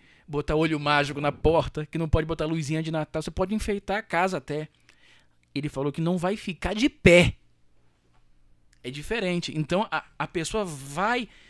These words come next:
construindo uma vida, seja emocional ou espiritual, sobre areia.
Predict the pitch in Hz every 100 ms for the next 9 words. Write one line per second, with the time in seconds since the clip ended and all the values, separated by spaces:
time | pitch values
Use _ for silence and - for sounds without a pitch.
0 | - _ _ 208 226 - 202 185 185 208
1 | 254 196 185 165 117 113 180 220 170 135
2 | - _ - 175 160 143 147 - 160 165
3 | - 147 143 160 170 147 156 165 - 156
4 | 156 151 143 160 185 190 185 214 208 185
5 | 180